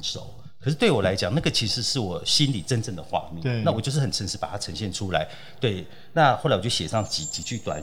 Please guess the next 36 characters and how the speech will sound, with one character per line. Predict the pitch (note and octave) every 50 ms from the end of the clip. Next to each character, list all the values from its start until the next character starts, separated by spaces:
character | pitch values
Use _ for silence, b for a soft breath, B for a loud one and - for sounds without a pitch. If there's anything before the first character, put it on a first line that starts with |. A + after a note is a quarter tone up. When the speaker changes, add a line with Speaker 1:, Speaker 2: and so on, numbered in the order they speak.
| F2 E2+
Speaker 1:
语。 | E2+ - - - - - - -
然 | - C3+
后 | E3
那 | G3+ F#3
时 | - - D#3
候 | C3+
那 | C3+ C#3+
本 | C#3 G#2 F2
书 | - A#2+
出 | A2+ - - A#2
来， | F#2+ F2
《风 | - A2
和 | G#2 F#2
日 | F2+ F2+ G#2
丽 | F#2+ G2 F#2 D2+ -
一》 | F#2 F2+ F2
的 | - D2+
时 | D2 - E2+
候， | D#2+
就 | D#2+ F2+
是 | F2 F#2 F#2 -
在 | - G2+ F#2
拍 | - - F2+ E2
台 | - - C#2
湾 | - -
的 | D2+ D#2+
一 | D#2+
本 | - - -
书， | - - - E2
就 | - - A#2+ G2+ D2 -
很 | - - G2+
受 | - - B2
到 | A2+ A2
大 | G#2 - F2+
家 | F2 F2 E2
欢 | D#2+ - E2